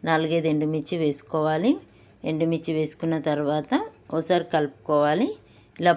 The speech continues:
పోపు వేగిన తర్వాత హాఫ్ స్పూన్ పసుపు వేసుకోవాలి. పసుపు వేసుకొని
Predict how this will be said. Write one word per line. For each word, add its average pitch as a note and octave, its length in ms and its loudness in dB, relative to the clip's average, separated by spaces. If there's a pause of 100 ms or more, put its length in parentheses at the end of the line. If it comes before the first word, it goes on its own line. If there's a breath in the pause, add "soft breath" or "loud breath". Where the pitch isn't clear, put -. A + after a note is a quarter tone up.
పోపు E3 360 2
వేగిన D#3 320 0 (100)
తర్వాత D3 440 0 (840 soft breath)
హాఫ్ E3+ 140 0
స్పూన్ F#3 320 -6
పసుపు D#3 380 -2
వేసుకోవాలి. D3+ 680 2 (560)
పసుపు E3 380 -2
వేసుకొని F3+ 520 0